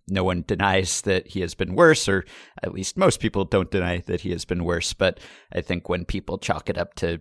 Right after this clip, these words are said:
choking or something, that's when everyone bridles, because he's been so good so many times that it's hard to argue that he can't be that good or that he is incapable of it. So that just really reinforced to me that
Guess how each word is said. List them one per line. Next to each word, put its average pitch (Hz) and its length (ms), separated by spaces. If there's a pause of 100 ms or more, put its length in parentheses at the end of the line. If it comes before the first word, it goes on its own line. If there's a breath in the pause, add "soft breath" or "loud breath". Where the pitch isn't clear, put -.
(100)
choking 113 400
or 95 80
something, 92 720
that's - 500
when 92 160
everyone 87 560 (100)
bridles, 92 680
because 90 560 (240 loud breath)
he's 92 200
been 85 220
so 98 240
good 95 380 (120)
so - 240
many 87 220
times 101 540
that 92 160
it's - 160
hard 92 300
to - 120
argue 95 380
that - 220
he - 180
can't - 340
be - 240 (360 loud breath)
that - 200
good - 300
or - 80
that 82 200
he 85 120
is 82 120
incapable - 540
of - 160
it. - 180
So 107 360 (300 loud breath)
that - 140
just 160 220
really 117 180
reinforced 90 580
to 90 60
me 90 180
that 92 360